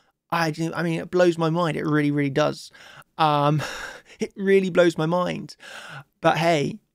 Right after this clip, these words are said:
this is why ninety-five percent of people lose money. Why? Because they don't wanna learn. They just wanna know when buy, when sell. And it's really is crazy, no? It really is crazy. Um, anyway, I'm gonna go get some sleep. Um, <laughs> um,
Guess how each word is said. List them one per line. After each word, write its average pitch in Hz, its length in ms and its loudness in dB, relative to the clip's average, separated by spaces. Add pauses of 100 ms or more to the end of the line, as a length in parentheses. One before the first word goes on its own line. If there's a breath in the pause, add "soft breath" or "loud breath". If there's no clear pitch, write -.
(140)
this 175 200 0
is 165 100 -12
why 165 140 2
ninety-five 160 460 0
percent 165 260 -4
of 156 80 -6
people 156 220 -2
lose 147 200 0
money. 151 200 -2
Why? 143 260 -2
Because 156 240 -8
they 156 80 -8
don't 165 220 -6
wanna 165 200 -2
learn. 156 440 -2
They 165 100 -8
just 160 160 -12
wanna 160 140 -2
know 160 180 2
when 156 220 2
buy, 147 200 0
when 143 220 -4
sell. 165 360 -6 (400 loud breath)
And 160 100 -2
it's 160 140 -6
really 160 300 2
is 147 100 -4
crazy, 151 340 -4
no? 156 200 -6 (200)
It 170 80 -12
really 156 220 0
is 147 100 -4
crazy. 156 420 -2 (800)
Um, 135 480 4 (280 soft breath)
anyway, 151 320 6
I'm 151 160 6
gonna 151 160 2
go 143 160 4
get 143 160 0
some - 160 -8
sleep. - 380 -6 (360 soft breath)
Um, 135 480 2 (880 loud breath)
<laughs> 160 800 -16
um, 143 600 6